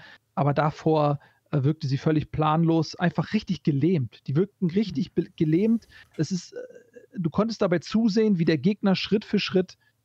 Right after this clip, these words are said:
ähm, ins Spiel zurückkommt und das Gegentor war immer nur eine Frage der Zeit. Man konnte das komplett antizipieren. Und, äh, das spricht nicht dafür, dass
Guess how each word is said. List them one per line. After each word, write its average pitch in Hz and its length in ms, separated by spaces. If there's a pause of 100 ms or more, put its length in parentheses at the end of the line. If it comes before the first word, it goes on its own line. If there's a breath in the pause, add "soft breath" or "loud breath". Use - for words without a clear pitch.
(200)
ähm, 156 560
ins 175 120
Spiel 196 220
zurückkommt 180 480
und 160 260
das 156 220
Gegentor 196 400
war 170 100
immer 208 200
nur 202 140
eine 208 100
Frage 185 300
der 175 140
Zeit. - 380
Man 160 120
konnte 185 240
das 165 140
komplett 190 300
antizipieren. 165 680 (960 soft breath)
Und, 160 360
äh, 151 200 (120)
das - 400
spricht - 320
nicht 214 180
dafür, 190 240
dass 170 380